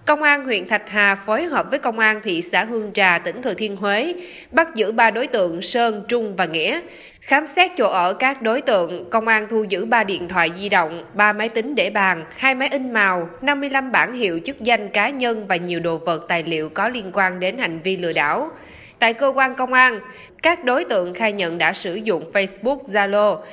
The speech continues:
để lập ra các tài khoản ảo, mạo danh là người của công ty xổ số Kiến Thiết miền Bắc,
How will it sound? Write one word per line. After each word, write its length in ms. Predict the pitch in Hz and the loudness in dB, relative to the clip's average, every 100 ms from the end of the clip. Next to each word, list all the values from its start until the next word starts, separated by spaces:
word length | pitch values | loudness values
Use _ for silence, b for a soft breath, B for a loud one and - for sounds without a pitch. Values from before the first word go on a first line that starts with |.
| B | B
để 120 | 220 247 | -2 2
lập 180 | 220 - | 0 2
ra 220 | 226 220 | 4 4
các 280 | 214 269 294 | 4 0 0
tài 160 | 214 180 | 0 0
khoản 260 | 180 160 | 0 -2
ảo, 400 | - 170 165 294 349 - | 0 0 0 -2 -8 -12
mạo 260 | 240 202 190 208 | 0 2 2 0
danh 240 | 294 277 | -2 0
là 80 | 202 | -4
người 320 | 196 196 185 | -2 -4 -4
của 120 | 196 | -4
công 260 | - 214 202 | -4 -6 -2
ty 200 | 226 214 | -2 -2
xổ 260 | 220 165 | -2 -2
số 220 | 180 214 214 | -2 -2 -2
Kiến 260 | 233 240 | -4 -6
Thiết 220 | 269 339 | -4 -4
miền 240 | 294 180 156 | -2 -6 0
Bắc, 220 | 254 | 0